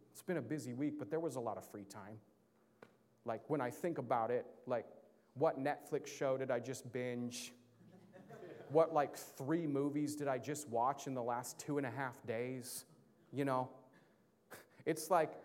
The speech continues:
we, we use these things as an excuse to put a Band-Aid on the problem. We say we value the presence of the Lord, but at the same time we're saying, "Just give me some Netflix. Give me some Disney Plus.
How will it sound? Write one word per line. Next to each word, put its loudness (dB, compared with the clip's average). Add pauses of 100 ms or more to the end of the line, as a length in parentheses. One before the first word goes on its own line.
(300)
we, 4
we 4
use 0
these -2
things 4
as 4
an 2
excuse 0
to 4 (300)
put 4
a 8
Band-Aid 8
on 4
the 2
problem. 2 (1400)
We 2
say 8
we 2
value 6
the 2
presence 2
of 0
the 6
Lord, 8
but 8
at 2
the 0
same 2
time 0
we're 4
saying, 0
"Just -4
give 0
me 0
some 2
Netflix. 2 (580)
Give 10
me 6
some 4
Disney 6 (260)
Plus. 12